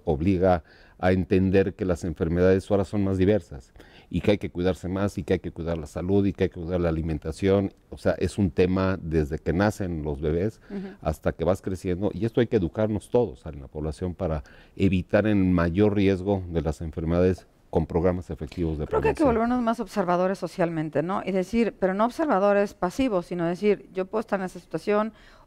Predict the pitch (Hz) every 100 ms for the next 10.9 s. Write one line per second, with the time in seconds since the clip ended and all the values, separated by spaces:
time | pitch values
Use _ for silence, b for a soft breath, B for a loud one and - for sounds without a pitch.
0 | - 190 180 262 277 - 240 247 214 190
1 | 180 226 233 220 220 - 196 180 180 208
2 | 214 214 208 - 190 202 156 208 214 208
3 | - 202 208 202 196 202 202 - 175 185
4 | 208 226 220 208 196 190 196 208 202 185
5 | 196 202 214 185 196 233 233 220 208 208
6 | 208 208 202 196 185 208 208 208 - B
7 | B - 208 233 233 233 214 214 190 220
8 | 254 - 190 - 220 220 233 - 185 208
9 | - 185 175 160 151 170 151 - 185 -
10 | 208 208 - - 165 165 180 254